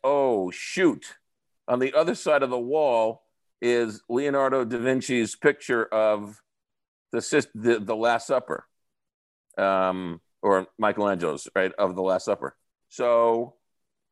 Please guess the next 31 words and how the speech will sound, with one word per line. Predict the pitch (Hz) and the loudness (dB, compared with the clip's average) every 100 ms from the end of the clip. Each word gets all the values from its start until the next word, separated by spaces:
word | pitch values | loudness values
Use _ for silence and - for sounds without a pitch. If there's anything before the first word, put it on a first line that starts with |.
| _ - | _ 0
<laughs> | 605 622 427 - _ _ _ | 0 -2 -8 -14 _ _ _
he | - | -2
cut | 170 - - 202 | -2 -2 0 2
out, | 185 180 165 - _ _ _ _ _ _ | 2 2 0 -4 _ _ _ _ _ _
if | 156 143 | -2 0
you | 151 | 0
look | 175 196 | 0 0
at | |
a | 156 | -2
picture | 190 175 165 131 90 | -2 -2 0 2 2
of | 117 | 0
the, | 120 - | 0 0
of | 110 | -2
the | 113 | 2
Last | 123 135 | 0 0
Supper, | 165 131 101 87 - _ _ _ _ _ _ _ _ _ - | 0 0 0 -4 -6 _ _ _ _ _ _ _ _ _ -18
Jesus's | - 139 233 190 165 147 117 | -6 -2 0 0 -2 -4 -4
feet | - 214 170 - - - _ _ _ _ _ _ | -2 0 0 -4 -18 -20 _ _ _ _ _ _
are | 123 120 117 - 104 - | 2 2 0 -6 -14 -12
blocked | 90 - 135 160 165 | -10 -2 2 2 0
out. | 156 147 98 - | 0 2 0 -2
It's, | 120 120 - | -4 -4 -2
there's | 131 135 120 | 0 2 2
a | 120 | 0
door | 92 147 208 170 | -2 0 2 2
frame | - 135 104 90 80 _ _ _ _ _ _ | -2 -2 0 0 -4 _ _ _ _ _ _
where | - 156 156 | -2 2 2
Jesus's | 104 180 190 160 147 - | 2 -2 0 0 -2 0
feet | 247 214 - | -2 -2 -4
should | 135 92 | -6 0
be | 110 107 | 0 0